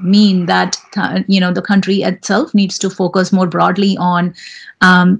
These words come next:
defining its mix of renewable energy. And I think to some ex-, to ex-, some extent that has been done in the net zero action,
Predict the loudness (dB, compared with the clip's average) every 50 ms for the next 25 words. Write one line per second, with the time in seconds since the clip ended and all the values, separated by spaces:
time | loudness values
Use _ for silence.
0 | 0 -2 -2 0 2 4 4 6 6 6 4 2 0 -2 -2 -2 -2 -2 -4 -6
1 | -6 -4 -2 -2 0 0 2 2 0 0 0 0 -2 -2 -2 0 0 -2 0 0
2 | -2 0 0 -2 -2 -2 -4 -2 0 0 0 0 0 -2 -4 -4 -4 0 0 0
3 | 0 0 -4 -10 -6 -2 0 0 0 0 0 2 2 4 4 2 0 0 0 0
4 | 2 2 0 -2 0 0 0 -2 0 0 0 0 0 0 0 0 -2 -2 -2 -2
5 | -2 -2 -2 -2 -4 -4 -2 -2 0 0 0 0 -2 -4 -4 -4 -2 -2 -2 -4